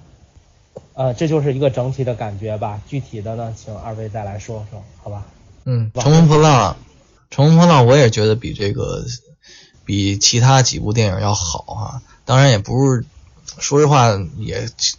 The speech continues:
Speaker 2: 你要是放在，放在整个的那个电影范围里，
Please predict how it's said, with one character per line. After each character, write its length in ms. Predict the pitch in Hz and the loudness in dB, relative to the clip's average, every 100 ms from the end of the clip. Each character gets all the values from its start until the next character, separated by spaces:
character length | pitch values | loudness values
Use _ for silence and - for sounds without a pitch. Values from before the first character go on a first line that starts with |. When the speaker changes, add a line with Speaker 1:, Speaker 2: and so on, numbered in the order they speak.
| - | -6
Speaker 2:
你 200 | 117 113 | -2 2
要 100 | 135 | 4
是 140 | 143 | 4
放 240 | 135 151 135 | 2 4 4
在， 240 | 120 110 - - _ _ _ | 4 0 -6 -20 _ _ _
放 220 | - 143 | 0 4
在 120 | 135 | 4
整 300 | 113 104 92 | 4 0 -2
个 340 | 110 160 143 101 | -2 2 2 2
的 260 | 92 73 | 0 -4
那 220 | 76 92 | -6 -8
个 120 | 90 90 | -8 -8
电 200 | 127 110 | -8 -10
影 100 | 98 | -8
范 200 | 123 113 | -6 -6
围 120 | 104 | -6
里， 300 | 101 - | -8 -14